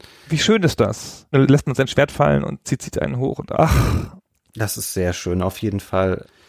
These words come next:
Speaker 2: Man wird dann getrennt von Yorda für eine Weile und muss dann den Rest des Spiels alleine bestreiten. Und da fand ich's ganz interessant, dass es mir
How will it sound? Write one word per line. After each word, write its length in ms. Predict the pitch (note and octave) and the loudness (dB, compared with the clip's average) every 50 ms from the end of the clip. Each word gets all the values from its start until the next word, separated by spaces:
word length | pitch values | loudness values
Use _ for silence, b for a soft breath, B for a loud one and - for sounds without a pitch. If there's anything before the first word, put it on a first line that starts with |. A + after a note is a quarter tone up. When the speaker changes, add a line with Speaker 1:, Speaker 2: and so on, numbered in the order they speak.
| b b b b b | b b b b b
Speaker 2:
Man 220 | G#2 G2+ G2 - | -2 -2 0 0
wird 140 | G#3 G#3 - | -2 -2 -2
dann 280 | G#3 G3+ G3+ G2+ - - | 0 0 0 -2 -4 -6
getrennt 440 | - - - G#2 G#2 C3 E3 F3+ | -10 -6 0 2 2 2 2 0
von 220 | - - C#3+ C#3+ C#3+ | -2 -2 -2 0 2
Yorda 380 | C3+ C3 C3 D3 D#3 D#3+ D#3 | 2 2 2 2 2 0 -2
für 160 | D3+ - - D3 | -2 -4 -4 -4
eine 180 | D3 C#3 C3 | -4 -2 2
Weile 360 | B2+ A#2+ C3 C#3+ D3 D3 D3 | 2 2 2 2 2 0 0
und 100 | C#3 - | 0 0
muss 240 | A2+ A2 A2+ - - | -2 -4 -4 -6 -6
dann 160 | - A2+ A2 | -4 -2 0
den 120 | A2 G#2 G2 | 0 0 0
Rest 280 | F#2+ A2+ B2 - - | -2 -2 -4 -4 -4
des 100 | - A2+ | -6 -8
Spiels 440 | - - - B2+ A2+ A2 - - - | -8 -8 -6 -4 -4 -4 -4 -4 -4
alleine 400 | F#2+ F#2 F#2+ F#2+ G#2+ C3 D3+ D3 | -2 0 2 4 4 4 4 4
bestreiten. 840 | A2 - - - - - - F2+ F#2 F#2+ G#2+ - - B2+ C#3 D#3 E3 - _ _ _ | 2 -2 -6 -8 -10 -8 -4 -2 0 0 0 0 0 0 0 0 -2 -6 _ _ _
Und 640 | - - G#2+ G#2 G#2 G#2 G#2+ G#2+ G#2+ G#2+ A2 - - A#2 | -2 0 2 2 4 2 2 2 2 2 2 0 -2 0
da 160 | A#2+ A2+ A#2+ | 0 0 2
fand 220 | - - D#3 - | 2 0 0 0
ich's 140 | F3 - - | -2 -4 -4
ganz 160 | D3 C#3+ C3 | -4 -2 -2
interessant, 640 | C#3 C3+ - - A2+ - - C3 D3 C#3+ C#3 C3+ C3 | -4 -6 -6 -8 -6 -2 0 0 2 2 0 0 -2
dass 140 | B2 A2+ - | -4 -6 -6
es 160 | - - - | -8 -8 -4
mir 440 | A#2+ A#2 A2+ A2+ A2+ A2 A2 G#2+ - | -2 0 0 2 2 0 0 -2 -2